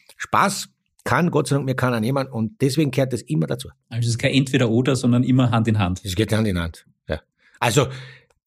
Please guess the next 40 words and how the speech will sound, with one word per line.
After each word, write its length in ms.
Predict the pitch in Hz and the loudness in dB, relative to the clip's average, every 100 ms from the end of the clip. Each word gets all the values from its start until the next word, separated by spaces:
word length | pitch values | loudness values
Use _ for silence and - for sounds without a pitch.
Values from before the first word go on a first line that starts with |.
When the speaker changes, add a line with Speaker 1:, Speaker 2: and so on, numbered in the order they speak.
| _ _ _ _ _ _ _ _ - | _ _ _ _ _ _ _ _ 0
Speaker 1:
beim 160 | 131 | 2
Zahnarzt 400 | 127 139 185 - | 4 4 2 2
ist 120 | 175 | 0
kein 120 | - 175 | 2 0
Spaß, 320 | - 104 95 | 2 0 2
wenn 120 | 123 | 2
er 60 | 107 | 4
ein 40 | |
Loch 180 | 107 - | 2 2
bohrt. 340 | - 95 - - _ | 0 0 -2 -14 _
Speaker 2:
<laughs> 1160 | 110 107 - - _ _ _ _ _ - _ _ | -4 -4 -4 -20 _ _ _ _ _ -20 _ _
Speaker 1:
Aber 680 | 113 107 104 135 190 - - _ _ _ - | 0 0 2 2 2 -2 -10 _ _ _ 0
man 180 | 110 | 2
kann 140 | 98 101 | 2 0
einen 100 | 95 | 2
Schmäh 140 | 101 | 0
draus 160 | 92 98 | 0 2
machen. 260 | 175 - - _ _ _ _ _ _ | 0 0 -8 _ _ _ _ _ _
Dann 100 | - | -4
st-, 160 | - - | -4 -4
dann 80 | 101 | -2
geht 140 | 104 | 0
gleich 160 | - 202 | 2 2
einfacher. 460 | 240 165 95 82 - _ _ _ | 2 2 0 -2 -12 _ _ _
Speaker 2:
Im 180 | 151 127 | -2 2
besten 400 | 135 131 160 135 | 2 2 0 2
Fall 220 | 131 127 | 2 2
davor 380 | 127 - 127 165 | 0 2 4 4
oder 120 | 139 | 2
danach, 320 | 131 117 123 | 2 2 4
nicht 220 | 160 156 | 2 2
während 280 | 123 135 143 | 4 4 4
der 80 | 143 | 0
Zahnarzt 340 | - 123 151 | 2 2 2
Speaker 1:
Das 60 | 143 | 2
Speaker 2:
gerade 120 | 127 220 | 4 4
Speaker 1:
stimmt. 60 | 131 | 6
Speaker 2:
bohrt, 200 | 156 147 | 4 4
weil 100 | 147 | 4
dann 260 | - 151 | 4 4